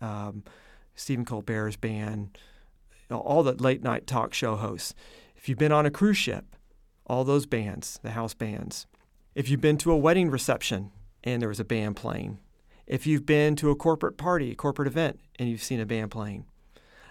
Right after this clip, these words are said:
If you've seen a Broadway pit orchestra and they're playing these different styles. But all those categories there I talked about earlier,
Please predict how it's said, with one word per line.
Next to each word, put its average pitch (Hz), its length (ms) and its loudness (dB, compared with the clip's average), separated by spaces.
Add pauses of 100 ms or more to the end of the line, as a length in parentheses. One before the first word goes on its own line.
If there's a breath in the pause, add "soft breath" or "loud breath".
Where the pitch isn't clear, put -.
If 135 220 0
you've 147 380 6
seen 175 240 2
a 156 60 2
Broadway 156 400 4
pit 165 460 2
orchestra 160 440 0
and 117 80 0
they're 110 80 -2
playing 127 220 -2
these 120 160 -2
different 120 300 -4
styles. 113 440 -2 (440 loud breath)
But 110 180 -2 (560 loud breath)
all 135 140 2
those 156 260 4 (220)
categories 139 680 4
there 117 240 2
I 123 60 0
talked 131 280 -2
about 131 200 2
earlier, 131 400 4